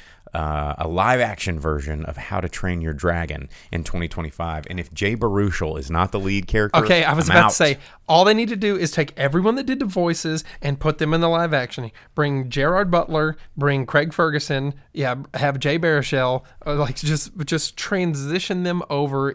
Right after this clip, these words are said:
Speaker 2: into the live action.
Speaker 1: I would watch that in a heartbeat. Um,
Speaker 2: And it'd be like Dragonheart, but with Toothless.
Speaker 1: Oh, dude, it would be great. It would be fantastic.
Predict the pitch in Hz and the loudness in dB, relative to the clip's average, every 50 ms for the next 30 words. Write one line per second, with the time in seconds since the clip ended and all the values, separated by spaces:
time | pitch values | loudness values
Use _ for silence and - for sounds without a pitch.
0 | - 143 135 127 135 - - 143 131 120 120 113 113 117 110 107 101 104 104 - | -4 -6 -4 -4 -4 -2 -2 0 0 2 2 2 0 0 -2 -4 -8 -8 -10 -12
1 | - - - - - - 120 120 113 107 101 101 98 92 - - 92 85 87 82 | -18 -18 -18 -16 0 4 4 4 6 6 6 6 4 4 4 0 0 0 0 -2
2 | 80 80 71 - - 64 62 - _ _ _ - - 80 78 76 76 76 71 73 | -2 -2 -4 -4 -8 -10 -10 -14 _ _ _ -10 -6 -4 -4 -2 -4 -4 -4 -6
3 | 71 67 - - - - - - - - - - 151 165 151 - 160 151 139 143 | -8 -10 -12 -16 -16 -20 -20 -20 -20 -20 -8 -4 -4 -4 -4 -4 -6 -6 -2 0
4 | 170 156 135 127 123 113 117 117 110 113 123 127 113 104 101 110 101 95 - - | 0 2 2 0 0 0 -2 -2 0 -2 -2 -2 -2 -2 -2 -2 -2 -2 -4 -8
5 | - - - - - 117 - 127 110 - - _ - - - 117 110 - - 101 | -14 -20 -16 -6 -6 -6 -4 -4 -8 -10 -10 _ -6 -4 -4 -4 -6 -8 -10 -12
6 | 95 - - - - - - - - - 131 92 85 - - 104 76 64 - _ | -12 -12 -14 -14 -12 -12 -12 -8 -2 -2 -2 -2 -2 0 0 0 0 -2 -8 _
7 | _ - - 117 120 117 147 135 156 170 147 - - - _ - _ - - 139 | _ -2 0 0 4 4 4 6 6 6 4 4 0 -6 _ -20 _ -6 -4 -2
8 | 147 151 180 - 196 196 180 - 208 190 175 - - - | 0 0 0 0 0 -4 -2 -2 -2 -2 -2 -4 -6 -8